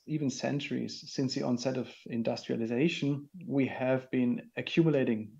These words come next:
this molecule in the atmosphere. And, uh, if you think and think about co-, global budgets currently, global current C O two budgets, uh,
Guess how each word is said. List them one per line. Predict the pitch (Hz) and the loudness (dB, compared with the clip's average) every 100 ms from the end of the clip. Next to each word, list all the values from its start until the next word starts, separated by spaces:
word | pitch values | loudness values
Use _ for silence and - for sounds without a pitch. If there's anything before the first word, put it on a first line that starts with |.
| - | -14
this | 127 117 127 | -6 -4 -2
molecule | 123 120 117 127 | 0 -2 -2 -6
in | 120 | -6
the | - | -4
atmosphere. | 131 - - - - - - - | -6 -6 -8 -8 -8 -6 -4 -6
And, | - 60 - | -8 -10 -8
uh, | - - 120 - - - - - - - | -6 -6 -8 -14 -20 -20 -18 -18 -20 -16
if | - | -6
you | 131 | 4
think | 156 160 151 | 6 6 4
and | 131 113 - | 2 0 4
think | 147 | 6
about | 143 131 127 | 8 8 6
co-, | - 156 | 4 4
global | 143 139 147 156 147 131 - _ - | 6 4 6 6 6 2 -8 _ 6
budgets | 143 143 156 | 8 8 2
currently, | - 147 147 147 147 | 4 4 4 2 0
global | 147 123 123 | 0 0 0
current | 120 - 117 | 0 0 0
C | - | 0
O | 127 | 0
two | 190 | 2
budgets, | 170 139 - 139 - - | 4 4 2 0 0 -6
uh, | 120 131 135 | -4 -2 -2